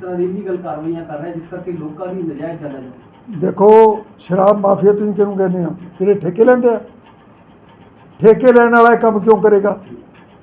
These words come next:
Speaker 2: ਠੇਕੇ ਲੈਣ ਵਾਲਾ ਢਾਈ ਸੌ ਦੀ ਜਗ੍ਹਾ ਤਿੰਨ ਸੌ ਦੀ ਬੋਤਲ ਵੇਚੇਗਾ। ਹੋਰ ਸਸਤੀ ਪੰਜਾਹ ਸੱਤਰ ਰੁਪਏ ਦੀ ਸ਼ਰਾਬ
Speaker 1: ਜਿਹੜੇ ਘਰ ਬਣਾਉਂਦੇ ਨੇ।
Speaker 2: ਜਿਹੜੇ ਘਰ ਬਣਾਉਂਦੇ, ਉਹ, ਉਹ ਲੈ ਨਹੀਂ ਹੋ ਰਿਹਾ।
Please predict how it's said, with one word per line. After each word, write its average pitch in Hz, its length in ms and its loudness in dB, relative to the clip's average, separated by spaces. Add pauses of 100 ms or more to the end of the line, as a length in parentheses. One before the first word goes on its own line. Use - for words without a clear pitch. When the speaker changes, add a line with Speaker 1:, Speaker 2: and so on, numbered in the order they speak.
(460)
Speaker 2:
ਠੇਕੇ 220 320 6
ਲੈਣ 233 160 4
ਵਾਲਾ 233 280 4
ਢਾਈ 226 240 4
ਸੌ 202 140 0
ਦੀ 220 140 -2
ਜਗ੍ਹਾ 226 200 2
ਤਿੰਨ 214 240 -2
ਸੌ 196 160 -2
ਦੀ 214 80 -4
ਬੋਤਲ 202 280 2
ਵੇਚੇਗਾ। 185 460 0 (1300)
ਹੋਰ 254 320 6 (1000)
ਸਸਤੀ 277 680 4
ਪੰਜਾਹ 247 400 2
ਸੱਤਰ 226 320 -4
ਰੁਪਏ 240 220 4
ਦੀ 226 160 2
ਸ਼ਰਾਬ 208 460 2 (200)
Speaker 1:
ਜਿਹੜੇ 180 160 -12
ਘਰ 185 160 -8
ਬਣਾਉਂਦੇ 147 320 -16
ਨੇ। - 160 -20 (240)
Speaker 2:
ਜਿਹੜੇ 220 200 6
ਘਰ 220 240 4
ਬਣਾਉਂਦੇ, 214 340 4
ਉਹ, 277 360 4
ਉਹ 269 540 2
ਲੈ 226 180 4
ਨਹੀਂ 311 240 4
ਹੋ 233 160 6
ਰਿਹਾ। 170 140 2